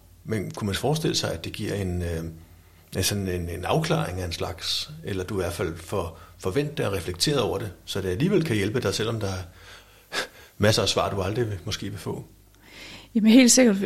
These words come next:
Speaker 2: Der er jo mange, der får det råd, når de er i sådan en situation her, lav en dagbog.
Speaker 1: Mhm.
Speaker 2: Øhm,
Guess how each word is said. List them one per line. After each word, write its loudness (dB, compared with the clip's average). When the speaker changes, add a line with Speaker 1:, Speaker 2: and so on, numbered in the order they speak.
Speaker 2:
Der 8
er 8
jo 10
mange, 10
der 8
får 6
det 6
råd, 2
når 2
de 2
er 6
i 4
sådan 4
en 4
situation 4
her, 2
lav 6
en 2
dagbog. 0
Speaker 1:
Mhm. 0
Speaker 2:
Øhm, 2